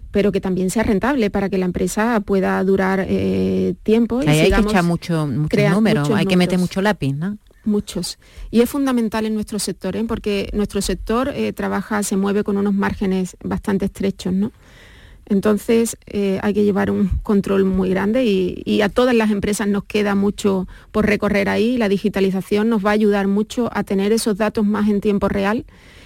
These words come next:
Speaker 1: y que podamos tener y tomar decisiones sobre la marcha.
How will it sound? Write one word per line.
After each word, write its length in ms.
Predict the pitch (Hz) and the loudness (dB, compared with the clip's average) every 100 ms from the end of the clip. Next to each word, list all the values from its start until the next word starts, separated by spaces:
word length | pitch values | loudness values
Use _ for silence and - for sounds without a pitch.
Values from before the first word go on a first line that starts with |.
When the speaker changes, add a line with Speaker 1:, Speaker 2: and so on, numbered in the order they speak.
| - - | -14 -2
Speaker 1:
y 120 | 220 | 2
que 100 | 220 | 2
podamos 440 | 208 196 202 220 | 2 0 0 0
tener 420 | - 208 208 208 - | -2 -2 0 -2 -2
y 160 | 214 | -4
tomar 400 | 185 202 202 214 | -2 0 2 2
decisiones 540 | 220 220 208 214 214 233 | 2 0 0 -2 -4 -2
sobre 220 | 208 196 | -4 -4
la 80 | 190 | -4
marcha. 380 | 185 - - | -6 -8 -14